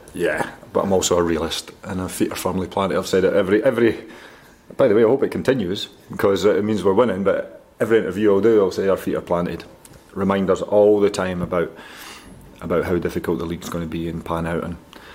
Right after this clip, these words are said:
the thing that frustrates me is a lot of people sort of saying, "Well, we've not beat anybody," and I think that's completely disrespectful, one to Reading, two to Barnsley, and people forget that over the last two or three years, these are the type of games that we would have dropped points.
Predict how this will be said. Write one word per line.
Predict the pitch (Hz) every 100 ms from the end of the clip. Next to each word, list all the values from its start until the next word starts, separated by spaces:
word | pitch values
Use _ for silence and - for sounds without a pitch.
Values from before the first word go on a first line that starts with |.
| - -
the | -
thing | 190
that | 143
frustrates | 127 - 117 92
me | 113 107
is | 92
a |
lot | 98 107
of | 82
people | - 101 98 85
sort | - 98
of | 87
saying, | - 98 98
"Well, | 101
we've | 95 95
not | 95
beat | 95 120
anybody," | 110 98 92 92
and | 90
I |
think | 117 98
that's | 92 -
completely | 120 - - 147 135 107
disrespectful, | 104 - 90 104 95 95
one | 92 120
to | 113 92
Reading, | 95 95 87
two | - 113
to | 92
Barnsley, | 92 95 98 87 87 - - - - -
and | 95 -
people | 120 101
forget | 98 95 113 98
that | 101 - - - - - -
over | 117 113
the |
last | 120 -
two | 117 101
or |
three | - 101
years, | 101 117 101
these | 131 113
are |
the | 101
type | 113 101
of | 95
games | 104 95
that | 95
we | 101
would | 101 101
have | 104
dropped | 135 - -
points. | 82 76 -